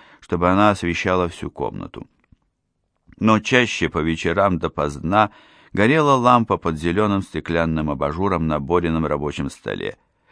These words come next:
Он без конца подливал себе крепкий чай из слегка шумевшего самовара. Просыпаясь,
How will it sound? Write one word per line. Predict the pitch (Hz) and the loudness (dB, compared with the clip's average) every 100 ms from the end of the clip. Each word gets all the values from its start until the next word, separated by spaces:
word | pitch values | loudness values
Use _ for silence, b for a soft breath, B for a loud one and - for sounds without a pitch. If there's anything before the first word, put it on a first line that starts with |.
| B B | B B
Он | - 156 | 0 2
без | 147 - | 2 0
конца | 139 135 143 | -2 -2 -2
подливал | 127 101 98 104 101 | -2 -2 0 2 2
себе | 98 85 85 | 0 -4 -4
крепкий | 98 87 - 82 | 0 -2 -2 -6
чай | 78 113 107 | -4 -2 0
из | 92 | -2
слегка | - 82 85 82 | -6 -6 -2 -2
шумевшего | 78 80 82 - 69 65 | -2 -2 -4 -4 -6 -6
самовара. | 64 62 50 50 50 50 _ _ _ _ _ _ _ | -6 -6 -2 -2 -2 -8 _ _ _ _ _ _ _
Просыпаясь, | - 82 - 69 76 87 76 67 | -2 -2 -2 -6 0 2 2 -4